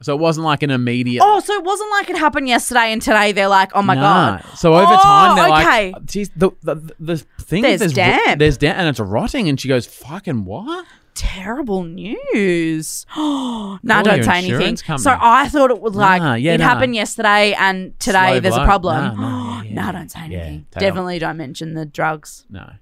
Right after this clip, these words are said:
Speaker 1: I don't think your
Speaker 2: Or the
Speaker 1: insurance,
Speaker 2: dog's
Speaker 1: your
Speaker 2: fart.
Speaker 1: insurance company's not gonna appreciate drugs or dogs farting.
Speaker 2: <sighs> That's fucking, but, <sighs>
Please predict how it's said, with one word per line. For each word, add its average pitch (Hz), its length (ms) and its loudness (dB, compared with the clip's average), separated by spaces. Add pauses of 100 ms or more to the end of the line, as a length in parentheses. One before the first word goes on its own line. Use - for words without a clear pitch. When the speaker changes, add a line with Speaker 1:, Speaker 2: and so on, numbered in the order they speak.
(340)
Speaker 1:
I 110 80 -10
don't 120 140 -8
think 113 140 -12
your 107 120 -6
Speaker 2:
Or 175 40 -4
the 175 80 -8
Speaker 1:
insurance, 170 220 -4
Speaker 2:
dog's - 200 -16
Speaker 1:
your 131 100 -4
Speaker 2:
fart. 120 80 -2
Speaker 1:
insurance 113 500 -6
company's 98 360 -10
not 95 140 -12
gonna 95 140 -12
appreciate 87 500 -16
drugs 82 280 -16
or 90 80 -16
dogs 82 260 -16
farting. - 360 -16 (760)
Speaker 2:
<sighs> - 680 -20
That's 285 320 -4
fucking, 403 600 -8 (1120)
but, 392 380 2 (2500)
<sighs> - 0 -